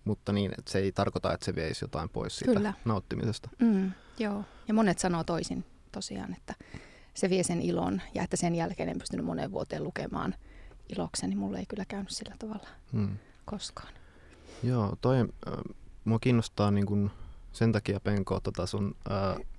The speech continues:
Speaker 1: lapsuuden ja nuoruuden jotenkin suhdetta lukemiseen ja kirjoittamiseen, koska sulta tuli esikoisromaani Lempi tossa pari vuotta sitten. Ja se, mitä on niin kun lehdistä lukenut, niin, ö, mulla tuli semmonen käsitys, että se on hyvin,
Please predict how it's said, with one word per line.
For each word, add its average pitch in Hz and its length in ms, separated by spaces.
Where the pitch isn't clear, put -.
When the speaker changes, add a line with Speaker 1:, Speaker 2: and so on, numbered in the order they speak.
Speaker 1:
lapsuuden 104 500
ja 101 180
nuoruuden 98 560
jotenkin 92 400
suhdetta 104 360
lukemiseen 104 360
ja - 40
kirjoittamiseen, 101 560
koska - 320
sulta - 300
tuli 98 340
esikoisromaani 92 840
Lempi 95 340
tossa - 340
pari 113 200
vuotta 120 280
sitten. - 360
Ja 95 400
se, - 180
mitä 104 260
on 98 160
niin 101 80
kun 104 100
lehdistä 117 480
lukenut, 120 640
niin, 107 340
ö, - 40
mulla 104 180
tuli 104 180
semmonen 104 320
käsitys, 104 360
että - 120
se 104 60
on 101 240
hyvin, 104 380